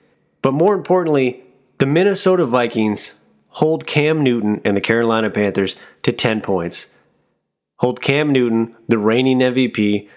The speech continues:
to less than three hundred yards passing and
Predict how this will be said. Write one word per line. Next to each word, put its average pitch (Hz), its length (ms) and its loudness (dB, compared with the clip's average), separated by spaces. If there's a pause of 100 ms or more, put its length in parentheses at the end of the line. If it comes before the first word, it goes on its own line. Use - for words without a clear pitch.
(120)
to 113 120 0
less 127 360 -2
than 156 140 0
three 143 220 0
hundred 143 320 0
yards 123 280 2
passing 95 640 -2 (580)
and 117 460 0